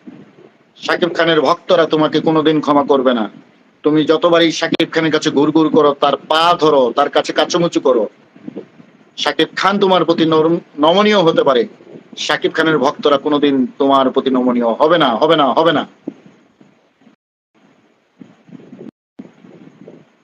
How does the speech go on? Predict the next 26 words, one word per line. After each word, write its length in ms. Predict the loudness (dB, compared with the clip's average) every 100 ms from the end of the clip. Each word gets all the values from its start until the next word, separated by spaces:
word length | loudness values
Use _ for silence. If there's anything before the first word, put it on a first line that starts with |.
| _
এই 140 | -2 -2
ফারিন 420 | 0 0 2 0
কিন্তু 340 | -2 -2 -4 -4 -2 -2
শাকিব 340 | -2 -2 -2
ভাইয়ের 240 | 0 0 2
নামে 220 | 0 2
অনেক 240 | 2 0
কিছু 220 | -6 -6 0
বলছে, 460 | 0 0 0 -2
শাক-, 280 | -2 -6 -4
এখন 240 | -2 0 -2 -4 -4
আ-, 220 | -4 -2
আগে 220 | -2 2 2
অনেক 240 | 2 -2
কিছু 200 | -2 0
বলছে, 280 | 0 0 0
এখন 160 | -2 -2
শাকিব 320 | -4 -2 -2
খানের 220 | -2 0 -2
একটু 200 | -2 -2
স্পর্শ 420 | -2 0 0 0 0
করার 320 | 2 0 0
জন্য 400 | 0 0 0 -2 -10 -20 -12 0
মরিয়া 340 | 2 4 4
হয়ে 120 | 4
উঠেছে, 280 | 2 0 -4